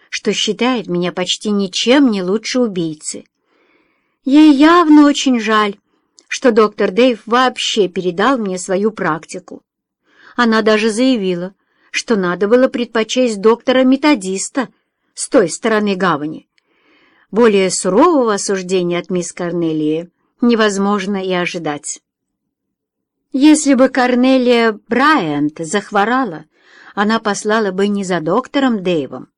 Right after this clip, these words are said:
и не за доктором-методистом, презрительно фыркнула Сьюзан. Она наверняка подняла бы вас,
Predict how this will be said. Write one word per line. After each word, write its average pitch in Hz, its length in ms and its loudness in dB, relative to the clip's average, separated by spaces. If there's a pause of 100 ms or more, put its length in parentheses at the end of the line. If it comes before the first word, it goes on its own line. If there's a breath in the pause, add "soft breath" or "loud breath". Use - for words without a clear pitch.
(400 soft breath)
и 247 100 4
не 254 200 6
за 269 160 2
доктором-методистом, 208 1400 -2 (400)
презрительно 202 680 0
фыркнула 190 540 -4
Сьюзан. 170 540 -6 (540 loud breath)
Она 220 260 2
наверняка 233 640 -2
подняла 220 580 -2
бы 214 260 0
вас, 220 560 -4